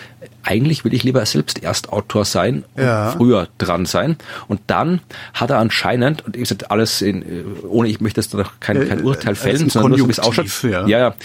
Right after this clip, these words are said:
Speaker 1: ja. Er hat ein Paper rausgeschrieben, das ein bisschen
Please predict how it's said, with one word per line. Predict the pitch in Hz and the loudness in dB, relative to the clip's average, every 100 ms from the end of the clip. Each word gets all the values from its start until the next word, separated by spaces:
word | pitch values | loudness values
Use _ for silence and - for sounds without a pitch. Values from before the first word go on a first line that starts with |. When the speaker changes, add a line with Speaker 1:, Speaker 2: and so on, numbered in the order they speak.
| - 131 | -8 -2
Speaker 1:
ja. | 123 - | -2 -4
Er | 95 95 | -8 -4
hat | 143 | -2
ein | 131 | 0
Paper | 123 - 98 | 0 0 0
rausgeschrieben, | 101 - 123 135 143 | 0 -2 -2 0 2
das | 120 127 - - | 2 0 -4 -8
ein | 117 | -4
bisschen | 156 - - 156 | -2 0 0 -2